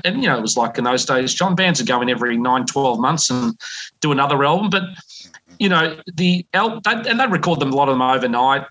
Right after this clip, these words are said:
whilst touring and things. Um, but, you know, I think it was just, uh, you know, with Chris, who got involved with the band, you know, in around nineteen eighty-two, I think, or eighty-one, eighty-two there, and then decided to get them to W A, W E A or Warner's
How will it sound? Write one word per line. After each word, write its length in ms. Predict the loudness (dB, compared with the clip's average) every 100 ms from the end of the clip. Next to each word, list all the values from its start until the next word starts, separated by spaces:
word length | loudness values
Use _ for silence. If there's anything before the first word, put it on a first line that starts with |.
| -4
whilst 360 | -2 0 -2 -2
touring 380 | 0 2 0
and 140 | -2 -2
things. 380 | -2 0 -2 -2
Um, 420 | 0 2 2 -2 -6 -12 -14 _ _ _
but, 200 | -4 0
you 80 | 0
know, 200 | 0 0
I 100 | -2
think 200 | 0 -2
it 60 | 0
was 180 | 0 0
just, 340 | 0 -2 0
uh, 400 | 2 2 0 -6 -16 _ _ _
you 100 | -2
know, 160 | 0 0
with 240 | -2 -4 -8
Chris, 320 | -4 0 0 0
who 120 | 0
got 140 | 0
involved 260 | 0 0 -2
with 80 | -4
the 60 |
band, 520 | -2 0 0 0 -2 -6 _ _ _ _ _
you 80 | 0
know, 120 | 0
in 140 | 0
around 300 | -2 -2 0
nineteen 240 | 0 0 0
eighty-two, 720 | 0 -2 -2 0 0 2 0
I 80 | -2
think, 240 | -4 -2
or 140 | 0 0
eighty-one, 280 | 0 0
eighty-two 440 | 0 -2 -2 -2 0
there, 220 | 0 -2
and 220 | -2 -2
then 160 | -2 -2
decided 520 | -2 -2 0 0 -2
to 80 | -2
get 160 | -4
them 120 | -4 -2 -2
to 300 | 0 0 0
W 440 | -2 -2 0 0
A, 300 | 0 0 -2 _ -4
W 340 | -2 -2 -4 -2
E 160 | -2 0
A 220 | 0 0
or 80 | 0
Warner's 600 | 0 -2 -2 -2 -4